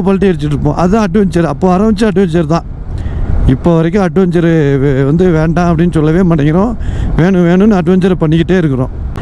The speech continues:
இங்கேயும் ஒரு பிரிட்ஜ், அழகான பிரிட்ஜ். சம்பார், சீ, அது என்னது, ஒரு, ஒரு நேரத்துல ஒருத்தங்க போங்கப்பா அப்படின்னு போட்டிருக்கு. கீழே பலகை,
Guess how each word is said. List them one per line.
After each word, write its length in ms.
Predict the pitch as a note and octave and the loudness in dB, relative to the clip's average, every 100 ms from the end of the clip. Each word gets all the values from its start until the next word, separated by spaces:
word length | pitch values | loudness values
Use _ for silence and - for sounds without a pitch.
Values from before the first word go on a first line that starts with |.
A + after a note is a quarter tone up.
| - - - - - | -4 -2 -2 0 2
இங்கேயும் 400 | E3 F3+ F#3+ F3 | 2 2 2 0
ஒரு 140 | D#3 | -2
பிரிட்ஜ், 260 | C#3 C3+ D3 | -4 -2 0
அழகான 600 | C#3 C#3 D#3 D#3+ F3 D#3 | 0 2 2 2 2 0
பிரிட்ஜ். 380 | C3+ B2+ D3+ - - - | -2 0 -2 -2 -12 -4
சம்பார், 580 | C#3 D#3+ F3 F#3 F3 F3+ - - - - - - - - - - | 0 2 2 2 0 -2 -6 -20 -18 -16 -16 -14 -14 -10 -8 -8
சீ, 240 | - D3+ B2+ - - - - | 0 0 0 -6 -18 -10 -4
அது 180 | A#2+ B2 | 0 2
என்னது, 280 | C#3 B2 A#2 | 2 0 0
ஒரு, 220 | C3+ A#2 | 0 2
ஒரு 260 | B2+ A#2 G#2+ | 2 0 0
நேரத்துல 460 | C#3+ F3 A3 F3 | 0 0 0 2
ஒருத்தங்க 240 | D#3 D#3+ D3+ C3 | 0 0 -2 0
போங்கப்பா 480 | C#3+ C#3+ - E3 D3 | 0 0 0 0 0
அப்படின்னு 300 | B2+ D#3 C3 | 0 -2 -2
போட்டிருக்கு. 280 | A2+ G#2+ - - - - - - - - - - - | -2 -4 -6 -12 -16 -12 -12 -10 -8 -6 -4 -4 0
கீழே 240 | D#3 E3+ | 2 0
பலகை, 500 | A#2+ C#3 D3+ D3 | -2 -2 0 0